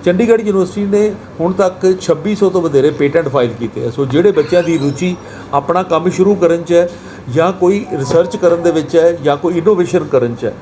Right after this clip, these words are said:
ਉਹਨਾਂ ਬੱਚਿਆਂ ਨੂੰ ਵੀ ਚੰਡੀਗੜ੍ਹ ਯੂਨੀਵਰਸਿਟੀ ਦੇ ਵਿੱਚ ਪੂਰੇ ਦੀਆਂ ਪੂਰੀਆਂ ਸਹੂਲਤਾਂ ਦਿੱਤੀਆਂ ਜਾਂਦੀਆਂ। ਅਸੀਂ ਆਸ ਕਰਦੇ ਹਾਂ ਕਿ ਸ-, ਕੋਈ ਵੀ ਬੱਚਾ ਜਿਹੜਾ ਹੈ ਉਹ ਇਸ ਜਾਣਕਾਰੀ ਤੋਂ ਵਾਂਝਾ ਨਹੀਂ ਰਹੂਗਾ ਔਰ ਕੋਈ ਵੀ ਬੱਚਾ ਜਿਹੜਾ ਕਿ ਆਰਥਿਕ ਤੌਰ 'ਤੇ ਕਮਜ਼ੋਰ ਪਰਿਵਾਰ 'ਚੋਂ ਹੈ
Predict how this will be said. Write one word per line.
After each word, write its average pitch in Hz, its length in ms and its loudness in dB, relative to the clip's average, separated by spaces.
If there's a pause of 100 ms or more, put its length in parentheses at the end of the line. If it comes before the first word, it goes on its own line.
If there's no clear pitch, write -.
(320)
ਉਹਨਾਂ 214 260 2
ਬੱਚਿਆਂ 165 380 0
ਨੂੰ 160 100 -2
ਵੀ 170 100 -2
ਚੰਡੀਗੜ੍ਹ 147 460 0
ਯੂਨੀਵਰਸਿਟੀ 131 440 -4
ਦੇ 139 60 -2
ਵਿੱਚ 135 220 -2
ਪੂਰੇ 131 280 0
ਦੀਆਂ 131 160 0
ਪੂਰੀਆਂ 127 360 -2
ਸਹੂਲਤਾਂ 127 460 2
ਦਿੱਤੀਆਂ 127 320 0
ਜਾਂਦੀਆਂ। 131 400 0 (840)
ਅਸੀਂ 170 200 2
ਆਸ 170 220 2
ਕਰਦੇ 156 360 0
ਹਾਂ 165 80 -2 (400)
ਕਿ 156 100 -4
ਸ-, - 220 -12
ਕੋਈ 175 200 4
ਵੀ 208 100 2
ਬੱਚਾ 151 300 2
ਜਿਹੜਾ 131 240 0
ਹੈ 123 140 0 (100)
ਉਹ 160 80 0
ਇਸ 151 60 -2 (100)
ਜਾਣਕਾਰੀ 135 420 2
ਤੋਂ 165 160 2
ਵਾਂਝਾ 156 300 2
ਨਹੀਂ 165 120 0
ਰਹੂਗਾ 160 380 0 (420)
ਔਰ 175 120 4
ਕੋਈ 190 300 2
ਵੀ 226 120 0
ਬੱਚਾ 151 400 0 (120)
ਜਿਹੜਾ 160 180 2
ਕਿ 165 120 0
ਆਰਥਿਕ 135 340 0 (120)
ਤੌਰ 135 160 4
'ਤੇ 143 340 0 (180)
ਕਮਜ਼ੋਰ 143 440 2
ਪਰਿਵਾਰ 143 360 2
'ਚੋਂ 131 260 -2
ਹੈ 113 120 -4